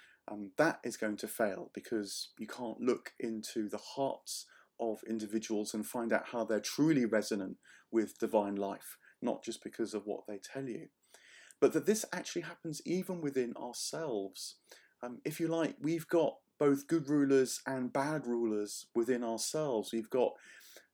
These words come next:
jewels within us that can reflect the divine light and, um, duds within us that don't. And if we start condemning others, we're also condemning ourselves, because we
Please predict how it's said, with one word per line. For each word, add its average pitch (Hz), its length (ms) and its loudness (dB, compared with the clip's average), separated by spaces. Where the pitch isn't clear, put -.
jewels 156 400 10
within 139 240 6
us 127 120 0
that - 180 -2
can 123 160 0
reflect 139 420 2
the 139 80 4
divine 127 380 2
light 113 320 -4
and, 113 260 0
um, 117 220 -4
duds 151 400 8
within 117 280 4
us 107 200 0
that 113 260 -4
don't. 135 360 4
And 143 300 4
if 190 260 0
we 185 100 0
start 156 440 -4
condemning 135 540 4
others, 127 560 2
we're 139 200 10
also 185 320 8
condemning 139 500 4
ourselves, 117 800 0
because 143 640 0
we 156 640 -4